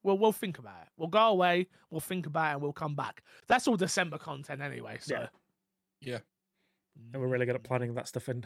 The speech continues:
Speaker 2: ahead of time, so we'll definitely do that.
Speaker 3: Fantastic.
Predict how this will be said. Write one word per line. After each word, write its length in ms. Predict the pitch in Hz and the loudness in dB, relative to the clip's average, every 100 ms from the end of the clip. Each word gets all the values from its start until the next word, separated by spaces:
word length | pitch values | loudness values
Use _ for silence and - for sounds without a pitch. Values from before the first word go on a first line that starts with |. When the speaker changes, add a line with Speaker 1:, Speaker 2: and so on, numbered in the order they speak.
| - | -6
Speaker 2:
ahead 220 | 120 127 | -4 -4
of 60 | 113 | -4
time, 220 | 120 117 | -4 -4
so 160 | 127 | -4
we'll 100 | 117 | -4
definitely 400 | 117 123 - 120 | -2 -2 -2 -4
do 60 | 117 | -2
that. 160 | 113 - _ _ _ _ _ _ _ _ _ _ _ _ - - _ _ | -4 -8 _ _ _ _ _ _ _ _ _ _ _ _ -18 -18 _ _
Speaker 3:
Fantastic. 520 | - - 110 - - | -16 -12 -12 -12 -14